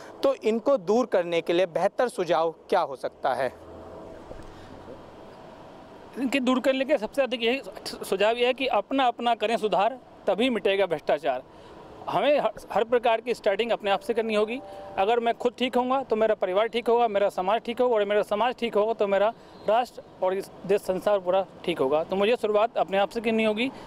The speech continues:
Speaker 2: उसके बाद मुझे दूसरी तरफ देखना होगा।
Speaker 1: आपने कहा शुरुआत अपने आप से करनी होगी। एक बड़ा मुद्दा खासकर मेरे लिए, आपके लिए, इस देश में जो करोड़ों नौजवान हैं उनके लिए रोज़गार।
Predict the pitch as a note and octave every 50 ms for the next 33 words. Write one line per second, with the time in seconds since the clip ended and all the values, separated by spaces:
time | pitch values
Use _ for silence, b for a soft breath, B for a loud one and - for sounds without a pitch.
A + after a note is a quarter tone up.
0 | B B - G3+ - - A#3 A3 A3+ A3+ A3 A3 A3+ A3 G3 G3 F3 G3 G3 F3+
1 | E3+ D#3+ D3 C3+ C#3+ C#3 B2+ B2+ A#2 G#2 - - - - - - - - - -
2 | - - - - - - - - - F#3+ D3 C#3+ - F3 E3 - F3+ E3+ E3+ -
3 | D#3+ D#3 D#3+ D#3+ D#3 - D#3 - - E3+ F3+ F3 E3+ E3 - - F3 - F3 E3+
4 | F3+ F3+ F#3 F#3 F#3 A3 B3 E4+ - - - - - B3 C#4+ A#3 A3 F3+ F#3+ G#3
5 | A3 B3 B3 A3+ G3+ F#3+ D#3 D3+ F#3 F#3 - - G3+ G3 - - - A3+ G3+ G3
6 | F#3 F#3+ G#3 G#3+ A3 A3+ G3+ G3 G3 G3 F#3+ G3+ G#3 - - E3+ F#3 G3 - -
7 | - G#3 G3 G3 G3 F#3+ F#3+ G3+ G3+ G3 F#3+ D#3+ D#3 F#3+ F#3 F#3 G#3+ G3+ F#3+ G#3
8 | - - - F#3+ F#3+ G#3 A#3 A#3 A3 G#3 F#3+ F#3 D#3+ F3 E3+ E3 E3+ F#3 G3 G#3
9 | - - A3 G3+ G#3 - A3 F#3+ F3 E3 E3 F#3 G#3 B B B B B B -
10 | D3+ D3 F3 F#3+ F#3 D3 D3+ C#3+ E3 D#3 C3+ A#2